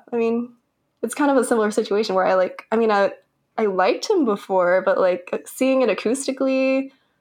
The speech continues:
seeing it in that intimate venue, the combination of it all just made me like it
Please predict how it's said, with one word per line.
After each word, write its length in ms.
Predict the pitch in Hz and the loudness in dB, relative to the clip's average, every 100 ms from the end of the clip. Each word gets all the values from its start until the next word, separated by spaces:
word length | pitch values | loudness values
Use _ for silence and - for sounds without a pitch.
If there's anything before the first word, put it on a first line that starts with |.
| _ _ | _ _
seeing 340 | - 254 240 | -10 -4 0
it 300 | 226 214 - _ _ - | 2 0 -4 _ _ -4
in 220 | 220 208 | 0 2
that 340 | 180 156 - _ | 2 0 -2 _
intimate 440 | 208 190 - 175 196 | -6 -4 -4 -6 -2
venue, 880 | 202 254 277 269 254 254 254 254 247 | -2 0 2 2 2 2 2 0 -2
the 80 | 214 | -2
combination 600 | 262 262 196 208 247 247 | 0 2 2 2 2 0
of 80 | 233 | 2
it 80 | |
all 400 | 214 208 202 208 | 2 4 4 2
just 240 | 208 214 247 | 0 -2 0
made 100 | 240 | 0
me 160 | 220 | 2
like 220 | 180 175 180 | 2 0 0
it 320 | 175 175 | -2 -6